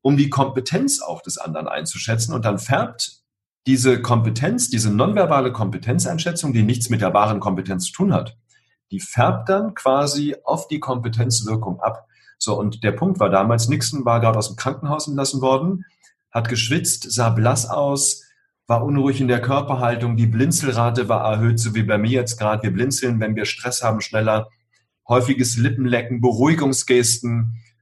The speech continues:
Und diese ganzen Signale haben dazu geführt, diese Stresssignale haben dazu geführt,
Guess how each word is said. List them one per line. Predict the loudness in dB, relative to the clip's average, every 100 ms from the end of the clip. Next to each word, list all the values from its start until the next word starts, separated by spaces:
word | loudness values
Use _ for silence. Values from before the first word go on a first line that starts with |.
| _
Und | -6 -2
diese | 0 2
ganzen | 2 0 -2 -4 -4
Signale | -2 -2 2 2 4 4
haben | 2
dazu | 0 -4 -6
geführt, | -8 -4 -4 -4 -6
diese | -6
Stresssignale | -6 -2 0 2 0 -2 -2 -2
haben | -2 -4
dazu | -4 -6
geführt, | -8 -4 -2 -4